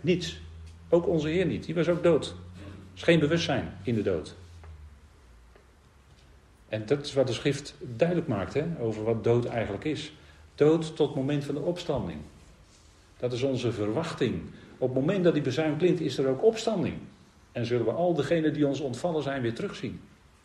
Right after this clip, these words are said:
"In uw handen beveel ik mijn geest." En ook dat stond in de psalm, hè.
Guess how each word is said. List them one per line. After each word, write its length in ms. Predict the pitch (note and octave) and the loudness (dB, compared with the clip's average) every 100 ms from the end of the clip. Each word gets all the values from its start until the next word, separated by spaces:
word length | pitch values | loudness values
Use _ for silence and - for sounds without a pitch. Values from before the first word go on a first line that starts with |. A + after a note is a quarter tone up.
| _ - - - - - - - - | _ -20 -20 -20 -20 -20 -20 -20 -6
"In 220 | G2+ A2 | -4 0
uw 220 | G3 F#3+ | 4 6
handen 340 | C#3+ F3 E3+ D3 | 6 6 6 6
beveel 280 | B2+ D3 C#3+ | 6 6 8
ik 120 | C3+ | 6
mijn 180 | B2 A#2 | 2 2
geest." 460 | - B2 F#2 - - | 2 0 -2 -8 -10
En 140 | F#2 | -6
ook 120 | F#2+ | 8
dat 320 | C#3 E3+ - - | 8 8 2 -8
stond 340 | - C#3 A#2 | 0 2 2
in 80 | A#2+ | 2
de 60 | A2 | 0
psalm, 340 | - A2+ | 0 -2
hè. 80 | F2+ | -2